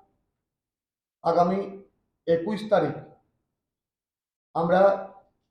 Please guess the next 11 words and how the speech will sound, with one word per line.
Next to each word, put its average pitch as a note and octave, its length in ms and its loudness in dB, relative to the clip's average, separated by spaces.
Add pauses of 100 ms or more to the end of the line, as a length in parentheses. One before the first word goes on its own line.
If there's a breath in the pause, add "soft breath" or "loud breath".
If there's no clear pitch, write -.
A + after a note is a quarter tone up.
(560)
নমো F#3+ 640 2 (480)
যুবা F#3 300 6
রান, C#3 340 -2 (920)
একটা E3+ 160 0
ম্যারাথনের E3 600 2
আয়োজন F3 440 2
করেছি। - 640 -4 (1200)
গোটা F3 280 4
দেশের G3+ 760 0 (920)
একশোটি G#3 560 0
শহরে E3 680 0